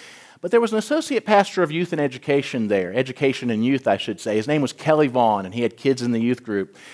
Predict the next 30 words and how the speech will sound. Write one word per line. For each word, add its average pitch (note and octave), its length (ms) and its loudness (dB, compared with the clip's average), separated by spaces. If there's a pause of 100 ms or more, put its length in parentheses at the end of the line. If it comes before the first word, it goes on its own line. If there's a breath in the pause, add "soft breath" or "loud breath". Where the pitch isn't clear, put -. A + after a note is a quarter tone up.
(220 loud breath)
And C#3+ 120 -4
Kelly A3 240 6
recruited F3+ 560 4
me E3+ 380 6
and, A#2 160 2 (260 loud breath)
uh, A2+ 200 4
call, D#3 280 0
uh, A2 460 2
started D3+ 400 2
having D3 220 0
me C#3 100 0
do C#3 140 -2
things D3 280 -4
with C3+ 200 -2
the B2+ 80 -2
youth. C#3+ 440 0 (200)
Increasingly, C3 600 -2
I'd B2 200 4
do C3 100 0
a C3 80 0
little C3 160 -2
bit C3+ 180 -2
more. C3 380 0
He A2+ 140 -4
would A#2+ 100 -4
do B2+ 100 0
a B2+ 60 0
little C3+ 160 0
bit C3 160 -2
less. B2+ 420 6